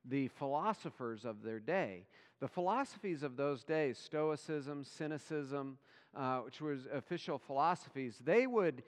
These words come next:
say either that, uh, suffering wasn't real and it was a matter of mind over matter. You had to, like, sort of grin, you know, just steel yourself and, and get through it.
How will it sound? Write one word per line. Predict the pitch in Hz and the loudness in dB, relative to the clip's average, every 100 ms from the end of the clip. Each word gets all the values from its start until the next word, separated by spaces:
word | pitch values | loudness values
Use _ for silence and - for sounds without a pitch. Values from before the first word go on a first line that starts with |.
| - - | -16 -20
say | - 165 147 143 - | -2 4 6 6 2
either | 208 247 208 139 117 127 143 131 | 2 2 4 2 2 0 -4 -6
that, | 131 120 117 113 - _ - - | 0 0 0 -2 -8 _ -20 -2
uh, | 131 123 | 2 2
suffering | 120 - 202 208 202 175 143 131 | 0 2 4 4 2 0 0 4
wasn't | 147 185 196 131 | 4 4 2 -4
real | 120 127 123 131 131 | -4 -2 0 0 -2
and | 123 | -4
it | |
was | 117 120 | -8 -6
a | 123 | -4
matter | 127 139 151 156 135 | 0 4 4 4 2
of | 120 113 110 - | 0 -2 -6 -8
mind | 113 135 147 147 139 | -2 0 0 0 -4
over | 135 151 180 143 | 0 0 2 0
matter. | 117 107 101 98 107 143 - - - | -4 -4 -6 -6 -8 -10 -16 -20 -6
You | 135 139 | -2 -2
had | 135 143 135 | 2 2 2
to, | - 127 | -2 -2
like, | 117 117 110 | -2 -4 -6
sort | - 143 127 | -8 -4 -4
of | 107 | -6
grin, | 104 117 143 151 156 147 - - _ | -8 -6 -2 2 0 -2 -8 -20 _
you | 127 | -6
know, | 123 | -4
just | 117 147 - - | -2 -4 -6 -14
steel | - 175 180 175 | -2 6 8 8
yourself | 156 135 - 139 127 131 | 6 2 4 6 6 4
and, | 123 - | -4 0
and | 131 123 | 0 0
get | 113 156 - - | 2 0 0 -18
through | - 165 190 107 | -4 2 2 2
it. | 98 | -6